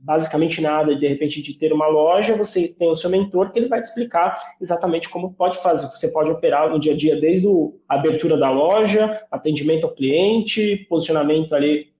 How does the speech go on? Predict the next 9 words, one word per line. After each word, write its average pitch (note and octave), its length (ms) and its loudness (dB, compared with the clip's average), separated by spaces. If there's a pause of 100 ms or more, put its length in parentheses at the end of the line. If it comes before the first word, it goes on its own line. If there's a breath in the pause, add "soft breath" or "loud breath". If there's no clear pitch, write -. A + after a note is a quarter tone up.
(600)
é, C#3+ 80 2
dos C#3 200 0
produtos, G#3+ 1080 0 (320 loud breath)
é, C#3 400 2 (480)
operação D#3 580 0
ali D3+ 260 4
financeira, F3+ 800 0
como D#3 180 -2
você D3 520 -2